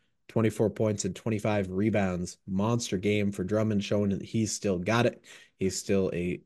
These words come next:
tremendous rebounding center, and, um, filling in very well for,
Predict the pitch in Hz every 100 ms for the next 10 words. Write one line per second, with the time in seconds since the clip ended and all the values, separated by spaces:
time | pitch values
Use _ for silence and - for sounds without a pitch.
0 | _ - 107 98 104 127 104 - 101 101
1 | 98 90 - 123 127 131 - - _ -
2 | 120 113 113 107 110 107 107 104 98 -
3 | _ _ _ _ _ - - 139 127 123
4 | 120 120 127 120 - 104 98 90